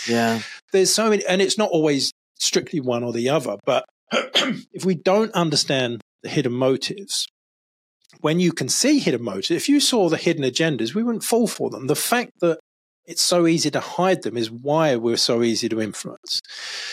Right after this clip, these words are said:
Speaker 2: But if we come now, so the analogy I wanted to move on to is this, this,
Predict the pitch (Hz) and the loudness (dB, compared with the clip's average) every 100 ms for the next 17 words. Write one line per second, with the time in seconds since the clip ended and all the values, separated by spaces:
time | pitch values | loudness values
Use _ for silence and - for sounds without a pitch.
0 | - - - 143 233 285 277 - 202 185 | -12 -6 -2 0 2 2 2 0 2 2
1 | 170 170 156 160 143 117 - 143 139 139 | 0 0 0 0 2 0 0 2 2 2
2 | 147 180 220 175 151 131 131 123 - 123 | 2 2 0 2 2 2 0 0 -2 0
3 | 123 120 123 123 - 117 113 - 120 - | 0 2 0 -2 -2 0 0 0 0 0
4 | - - _ - - - - | -4 -14 _ -18 -10 -10 -10